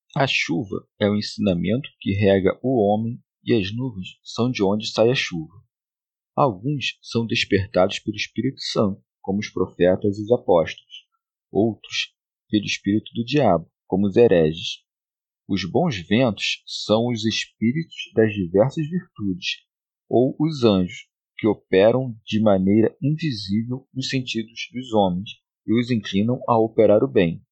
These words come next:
Já os maus ventos são os espíritos imundos. Os bons rios são os evangelistas e mestres do povo.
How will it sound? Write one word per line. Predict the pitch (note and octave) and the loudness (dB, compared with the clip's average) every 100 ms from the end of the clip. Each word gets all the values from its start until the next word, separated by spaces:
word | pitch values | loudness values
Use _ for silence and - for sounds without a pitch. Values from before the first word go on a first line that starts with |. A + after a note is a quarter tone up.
| _ _ _ _ _ - | _ _ _ _ _ -2
Já | F#2 | 2
os | G#2 F#2 | 2 2
maus | F#2+ F2+ - | 0 0 -2
ventos | G2 A#2+ G#2+ - - _ | -2 0 -2 -6 -12 _
são | - - A#2+ C3 | -16 -2 0 2
os | |
espíritos | B2 - - G#2+ A2+ A2 G#2 | 0 -2 -2 -2 -2 -4 -2
imundos. | C#3 G#2+ F#2 F2+ G2 - - _ _ _ _ _ _ _ _ _ | 0 0 0 -2 -6 -10 -12 _ _ _ _ _ _ _ _ _
Os | D3 F3 | 0 0
bons | B2 A#2 F#2 - | 0 -2 -2 -4
rios | F#2+ A2+ F2+ F2 - - _ | 0 0 -2 -8 -12 -12 _
são | - - G2+ G#2 | -20 0 2 2
os | A2 | 2
evangelistas | G2+ G#2+ G2+ F2 D#2+ F2 - C3 - - | 2 0 0 -2 -2 -6 -4 -4 -4 -4
e | D3 | -4
mestres | B2 F#2+ G#2+ - A2+ A#2+ | 0 2 2 0 -4 -4
do | C3+ | -6
povo. | - F2 D#2+ | -6 -4 -4